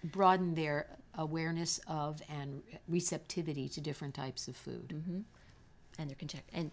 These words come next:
Speaker 2: their contextual skills, you know, how well they are able to fend for themselves.
Speaker 1: Take care of themselves,
Speaker 2: Mm-hmm.
Speaker 1: cook for themselves,
Speaker 2: Mm-hmm.
Speaker 1: produce, if not produce, then prepare their own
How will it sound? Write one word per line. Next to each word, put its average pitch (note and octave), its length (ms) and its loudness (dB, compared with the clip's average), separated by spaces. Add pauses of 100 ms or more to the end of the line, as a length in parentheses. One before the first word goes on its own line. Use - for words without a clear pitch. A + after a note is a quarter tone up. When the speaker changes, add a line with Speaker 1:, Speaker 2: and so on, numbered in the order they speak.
(100)
Speaker 2:
their D#3 100 -6
contextual - 480 -8
skills, C3 640 -8
you D3+ 100 -6
know, C3 80 -4
how C3+ 180 -8
well B2+ 160 -8
they C3 220 -8 (120)
are A2+ 140 -8
able C3 220 -8
to C3 200 -4 (180)
fend D3+ 260 -2
for D#3 80 -2
themselves. D3 640 -2 (120)
Speaker 1:
Take E3 200 -2
care E3 260 2
of D#3 100 0
themselves, D3 460 0
Speaker 2:
Mm-hmm. - 140 -10
Speaker 1:
cook F#3 180 0
for E3 140 -2
themselves, C#3+ 640 -2
Speaker 2:
Mm-hmm. D3 140 -6 (300)
Speaker 1:
produce, E3 540 2 (280)
if - 140 -4
not D#3+ 180 2
produce, D#3 380 0
then C#3 340 -4
prepare D3 460 -4
their C3 200 -2
own B2+ 260 -4